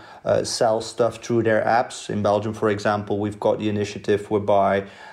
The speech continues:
um, K B C Bank is opening his, up his, its app, uh, in order to sell all kinds of products through its app and really becoming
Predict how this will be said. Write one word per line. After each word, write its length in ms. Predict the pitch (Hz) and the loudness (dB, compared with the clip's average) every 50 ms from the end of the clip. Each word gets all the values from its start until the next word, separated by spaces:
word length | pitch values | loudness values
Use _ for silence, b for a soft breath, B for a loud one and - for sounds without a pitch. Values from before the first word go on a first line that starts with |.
| B B | B B
um, 560 | - 101 98 98 98 98 98 98 98 - - - - | 0 2 2 4 2 2 0 -2 -2 -4 -6 -6 -2
K 140 | - 110 107 | 0 0 0
B 100 | 101 107 | 0 -2
C 220 | - - 117 110 107 | -4 -2 -2 0 2
Bank 380 | 107 110 101 101 101 101 - | 2 2 2 0 -2 -4 -6
is 140 | 110 107 - | -6 -6 -4
opening 400 | 113 117 117 113 - 110 101 104 | -4 -4 -4 -2 -2 -4 -2 -2
his, 120 | 104 98 107 | -2 0 0
up 360 | 107 98 - 104 107 104 - | 0 0 0 0 0 0 -2
his, 140 | 104 95 95 | -4 -2 -4
its 440 | - - - - - 107 98 - - | -6 -6 -4 -2 -2 -2 -4 -4 -2
app, 380 | - 107 107 110 107 - - - | 0 2 2 2 0 -4 -10 -8
uh, 360 | - 110 107 98 98 98 98 101 | -4 -2 0 2 2 2 0 0
in 120 | 101 107 | 0 0
order 280 | 107 104 104 101 104 101 | 2 0 0 0 -2 -6
to 160 | - - 107 | -6 -8 -8
sell 280 | 107 - - 104 101 | -4 0 2 2 4
all 280 | 104 107 107 107 107 104 | 4 2 2 0 0 -2
kinds 320 | - - 117 113 117 117 123 | -2 -2 0 0 0 -2 -2
of 180 | 120 - - | -4 -4 -2
products 480 | - 131 120 117 117 123 123 123 - - | 0 2 2 2 2 0 -4 -4 -6 -10
through 180 | - - 120 117 | -4 -2 -2 -2
its 160 | 113 117 - | -2 -2 -2
app 300 | - 110 107 113 113 - | 0 2 2 0 0 -2
and 180 | 107 104 104 | -4 -2 0
really 260 | 104 110 110 107 110 104 | 0 2 2 2 0 0
becoming 640 | 101 110 107 - - 117 113 110 107 104 104 | -2 -4 -4 0 0 0 2 2 -2 -4 -6